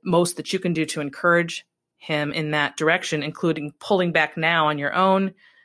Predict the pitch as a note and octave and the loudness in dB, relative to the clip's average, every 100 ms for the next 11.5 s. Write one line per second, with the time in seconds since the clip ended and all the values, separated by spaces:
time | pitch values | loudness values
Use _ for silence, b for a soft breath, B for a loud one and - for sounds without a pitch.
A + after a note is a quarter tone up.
0 | b - E3 C#3 C#3 C3+ _ _ _ _ | b 2 4 6 4 0 _ _ _ _
1 | - E3+ F3 D#3+ D#3+ D#3+ D#3 D#3 C#3+ C#3 | -4 0 0 4 2 2 -4 -4 -2 -2
2 | - - E3+ F3 F3+ F3+ E3 D#3 D#3 D#3 | -2 -4 2 4 6 4 0 0 0 0
3 | D3+ D3 D3+ D#3+ D#3+ D#3 D3+ D3+ D3+ - | -4 -6 -2 -2 -2 -6 -4 -6 -8 -12
4 | _ _ _ - - F3 F3 F3+ F3+ E3 | _ _ _ -20 -20 -4 0 2 2 0
5 | D#3 D3+ - E3 D#3+ D3 - D3 C#3 - | 0 0 0 -4 -4 -6 -4 -4 -4 -12
6 | B B _ - D#3 D#3 - D3+ D3 C#3+ | B B _ -2 0 0 -2 -2 -2 -4
7 | - D3+ D#3 - D#3 C#3+ D#3 C3 - - | -2 0 0 -2 -4 0 0 0 -4 -10
8 | B B B B - D3+ C#3 C#3 - _ | B B B B -4 -2 -2 -6 -10 _
9 | - - - D#3+ D#3 D#3 D3 D3 D3+ - | -20 -20 -10 -6 -4 -2 -4 -2 -2 -2
10 | C#3+ C#3 C3+ - C#3+ C#3 C3+ C3+ C3+ A#2 | -4 -4 -6 -8 -8 -10 -10 -8 -8 -8
11 | A2 - - - - | -10 -10 -10 -10 -10